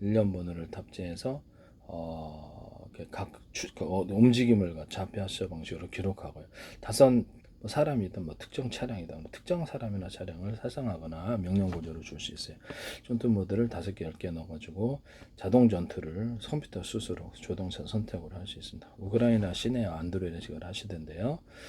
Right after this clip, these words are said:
그것은 제 방식이라는 걸 말씀드립니다. 저도 어떻게 전투를 하든 이제 스스로 학습해서 진화하는 이런 방식을 하고요. 그래서 좀 더 나은 전투 방식이 있으면 여러 가지를 섞어갖고 해보다가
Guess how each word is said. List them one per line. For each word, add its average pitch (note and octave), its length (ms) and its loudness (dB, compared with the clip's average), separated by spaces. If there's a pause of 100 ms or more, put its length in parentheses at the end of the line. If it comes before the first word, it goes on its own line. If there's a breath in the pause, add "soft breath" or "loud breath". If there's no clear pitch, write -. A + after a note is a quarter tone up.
(180 loud breath)
그것은 G2 280 -10
제 F2+ 140 -8
방식이라는 F2+ 580 -2
걸 D#2 120 -12
말씀드립니다. - 500 -12
저도 E3+ 240 8
어떻게 - 240 6 (300 loud breath)
전투를 D3+ 420 6
하든 C#3+ 220 6
이제 G2 120 4
스스로 E3+ 380 4
학습해서 B2 540 0
진화하는 G#2 520 6
이런 E2+ 240 -2
방식을 D#2+ 440 -6
하고요. - 340 -14 (840 loud breath)
그래서 A2 160 -8
좀 C3+ 220 2
더 C#3 320 10
나은 A2 340 12
전투 G2+ 300 2
방식이 F2+ 360 -4
있으면 F#2 320 -6
여러 F#3+ 200 0
가지를 D#3+ 280 -4
섞어갖고 A2+ 600 -4
해보다가 A#2+ 600 -2